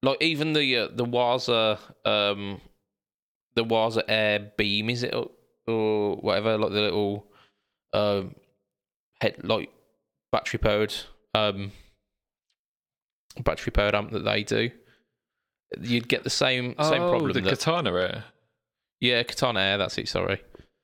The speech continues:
Speaker 1: Um, you'd have the same problem if you, like, if you wanted to have a little, little practice and, and you were, um,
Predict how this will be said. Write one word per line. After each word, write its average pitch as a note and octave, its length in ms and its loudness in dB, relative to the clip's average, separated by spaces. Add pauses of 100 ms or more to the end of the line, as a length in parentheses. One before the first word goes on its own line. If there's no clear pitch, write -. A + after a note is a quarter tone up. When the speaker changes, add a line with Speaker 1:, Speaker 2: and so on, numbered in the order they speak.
(240)
Speaker 1:
Um, G#2+ 440 0 (1300)
you'd B2 120 0
have C3+ 160 -4
the C3+ 80 -4
same B2+ 260 0
problem G2 380 -2
if G2 160 -4
you, B2 320 0
like, A#2 200 -2
if C#3 160 -4
you D#3 120 0
wanted C3+ 280 0
to B2 100 -8 (200)
have B2 220 -2
a A#2+ 40 0
little, G#2+ 500 0 (240)
little A#2 240 0
practice - 640 -2 (420)
and, A2 460 0 (100)
and A2+ 220 0
you A2 120 2
were, G#2 380 2 (680)
um, G2+ 500 0